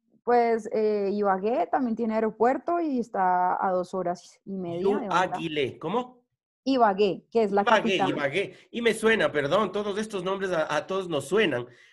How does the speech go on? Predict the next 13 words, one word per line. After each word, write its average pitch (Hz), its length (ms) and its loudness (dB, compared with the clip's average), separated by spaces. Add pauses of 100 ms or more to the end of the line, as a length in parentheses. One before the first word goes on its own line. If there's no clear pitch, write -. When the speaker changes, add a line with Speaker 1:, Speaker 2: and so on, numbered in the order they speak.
(120)
Speaker 2:
pero 120 140 -4
bueno, 165 200 2
ahora 151 160 4
estamos, 143 480 0
estamos 139 400 -6
acercándonos, 131 720 -6
así 123 200 -8
es 139 80 -12
que 135 100 -6
la 117 100 -4
gente, 151 320 -8
me 135 100 -6
imagino, 135 500 -6